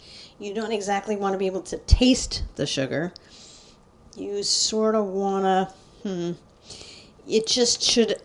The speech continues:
contribute a barely noticeable sweetness to the recipe. All right, second taste test. Oh my God.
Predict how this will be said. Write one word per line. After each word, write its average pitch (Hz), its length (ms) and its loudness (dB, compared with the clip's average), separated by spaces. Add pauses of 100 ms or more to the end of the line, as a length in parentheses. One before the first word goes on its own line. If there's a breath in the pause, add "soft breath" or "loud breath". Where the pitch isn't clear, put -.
contribute 220 920 0
a 185 60 -6
barely 240 520 8
noticeable 202 920 4
sweetness - 760 -4
to 185 320 -2
the 180 120 -2
recipe. - 600 -2
All 175 80 -6
right, 180 240 0
second - 280 -2
taste - 300 -4
test. - 300 -10 (2000)
Oh 156 80 -8
my 156 140 -10
God. 160 220 -12